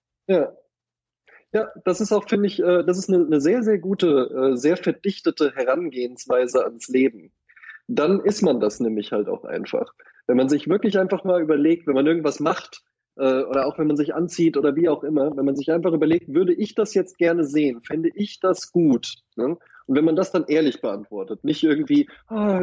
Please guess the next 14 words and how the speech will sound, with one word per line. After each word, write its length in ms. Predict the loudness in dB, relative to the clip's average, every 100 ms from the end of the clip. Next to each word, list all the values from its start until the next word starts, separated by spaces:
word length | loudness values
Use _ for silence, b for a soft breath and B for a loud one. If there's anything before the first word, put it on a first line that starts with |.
| 0
ich, 220 | -2 -4
ich 80 | -4 -2
fühle 200 | 2 2
mich 240 | 2 2
auch 180 | 0 0
schön, 460 | -4 0 2 2 0
egal 360 | 0 0 2 2
wie 40 |
ich 160 | 0 -2
<laughs> 0 |
aussehe“ 600 | -4 -4 -6 -4 -2 -2
oder 260 | -2 -2 -4
sowas, 420 | -4 -2 -2 0
ja, 120 | -2